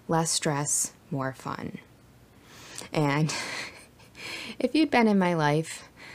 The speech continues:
or, you know, part of my immediate family for the past six weeks,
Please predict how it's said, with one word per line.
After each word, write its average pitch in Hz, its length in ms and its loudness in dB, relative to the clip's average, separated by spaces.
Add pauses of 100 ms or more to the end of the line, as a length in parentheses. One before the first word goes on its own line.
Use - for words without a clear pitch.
(720)
or, 165 400 8
you 175 100 6
know, 156 180 4
part 165 220 2
of 165 60 4
my 151 380 4
immediate 165 400 4
family 156 400 4
for 156 160 0
the 151 100 -2
past - 800 -2
six - 400 0
weeks, - 560 0